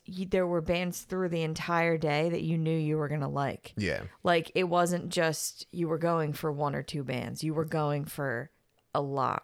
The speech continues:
Speaker 1: of bands. And, like, that when we went to that one, like, the last one, you know, they released the schedule, like, the day of or the morning of or whatever. There's, like, the big blow up schedule thing.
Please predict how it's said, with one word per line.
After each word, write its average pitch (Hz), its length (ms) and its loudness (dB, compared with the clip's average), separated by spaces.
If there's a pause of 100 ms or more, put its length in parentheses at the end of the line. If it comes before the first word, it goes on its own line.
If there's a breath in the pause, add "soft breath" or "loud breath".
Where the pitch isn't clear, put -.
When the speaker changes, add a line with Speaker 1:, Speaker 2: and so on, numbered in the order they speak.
Speaker 1:
of 147 180 -8
bands. 131 400 -4 (120)
And, 151 320 0
like, 139 320 -4 (480 loud breath)
that 165 280 2
when 170 280 0
we 190 180 -2
went 185 360 -2 (360)
to 190 180 0
that 165 280 2
one, 160 280 -2
like, 143 200 -4
the 143 80 0
last 143 400 -2
one, 147 320 -4 (880 soft breath)
you 214 120 0
know, 156 160 2
they 160 120 4
released 185 540 0
the 170 80 0
schedule, 156 520 0
like, 131 280 -4
the 147 80 0
day 139 340 -2
of 139 260 -2
or 139 40 -4
the 139 100 -6
morning 147 380 -2
of 131 220 -2
or 127 100 -6
whatever. 120 240 -6
There's, 135 160 -4
like, - 140 -8
the 139 80 -6
big 143 220 -4
blow 143 280 0
up 139 240 -4
schedule 156 540 -4
thing. 175 360 -6